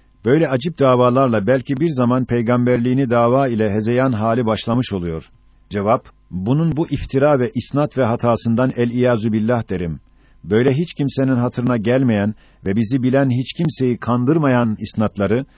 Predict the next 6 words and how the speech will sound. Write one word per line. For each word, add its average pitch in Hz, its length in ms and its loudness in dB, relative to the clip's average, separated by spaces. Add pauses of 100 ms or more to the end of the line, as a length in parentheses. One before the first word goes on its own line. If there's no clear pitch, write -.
(240)
elbette 127 520 0
kanun, 113 580 0
siyaset 110 760 -2
ve 95 140 -4
idarenin 117 600 0
haricinde 113 720 0